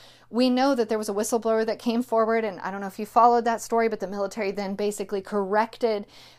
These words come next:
five years of data to basically make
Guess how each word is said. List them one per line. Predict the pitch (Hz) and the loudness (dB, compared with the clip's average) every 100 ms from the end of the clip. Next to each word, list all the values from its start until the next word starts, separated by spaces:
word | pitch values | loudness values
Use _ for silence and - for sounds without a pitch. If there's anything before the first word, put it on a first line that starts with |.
| _ | _
five | - 240 240 247 | 4 6 6 4
years | 233 240 233 233 | 4 4 4 2
of | 190 | -2
data | 214 233 240 165 208 - | 2 2 4 4 2 -4
to | - 220 | -4 0
basically | 226 233 226 220 214 | 2 0 0 0 0
make | 202 214 202 | 0 -6 -8